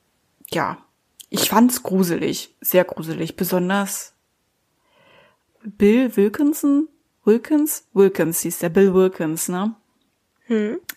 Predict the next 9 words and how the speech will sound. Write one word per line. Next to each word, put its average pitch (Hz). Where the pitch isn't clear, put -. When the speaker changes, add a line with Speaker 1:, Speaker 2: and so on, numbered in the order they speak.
Speaker 1:
Der 196
hat -
ja 220
auch 208
immer 214
so -
ein 208
Lied 262
gepfiffen. 180